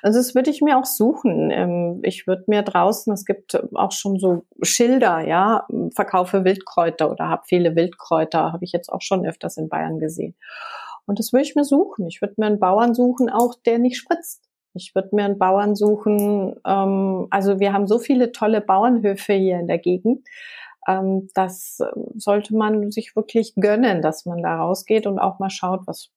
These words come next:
spritzt er wirklich nicht, guckt, äh, die Felder an, die Wiesen und Wälder. Es gibt für alles eine Möglichkeit,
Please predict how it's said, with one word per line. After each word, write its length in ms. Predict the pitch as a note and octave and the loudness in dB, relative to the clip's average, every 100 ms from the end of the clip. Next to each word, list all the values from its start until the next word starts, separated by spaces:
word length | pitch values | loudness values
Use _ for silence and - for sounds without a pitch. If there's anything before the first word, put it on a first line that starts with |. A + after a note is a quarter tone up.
| _ | _
spritzt 400 | - - F3+ F3+ E3+ | -20 -2 -2 -2 -4
er 100 | F#3 | -2
wirklich 400 | D#4 - D4 C4 | 0 0 0 2
nicht, 480 | C4+ C4 C4 - | 4 4 2 -2
guckt, 440 | - G#3 - _ - | -4 -4 -4 _ -4
äh, 220 | - F3 F3+ | -2 -2 -4
die 80 | |
Felder 500 | F#3 G#3+ G#3+ G3+ F#3 | 0 2 4 4 2
an, 240 | F3+ F3+ F3+ | 0 -2 -2
die 160 | D#3+ | -2
Wiesen 360 | D#3+ G3 G3 E3+ | 0 0 0 -4
und 120 | D#3+ | -2
Wälder. 540 | E3+ F3+ F3+ F3 F3 _ _ _ - - _ - | 2 4 4 2 -2 _ _ _ -20 -20 _ -12
Es 180 | E3 | -8
gibt 240 | - F3+ - | -6 -6 -4
für 100 | - | -4
alles 280 | D3+ E3+ G#3 | -2 -2 2
eine 100 | G#3 | 2
Möglichkeit, 680 | G#3 G3+ E3+ - D3+ D3+ | 2 -2 -8 -4 -6 -6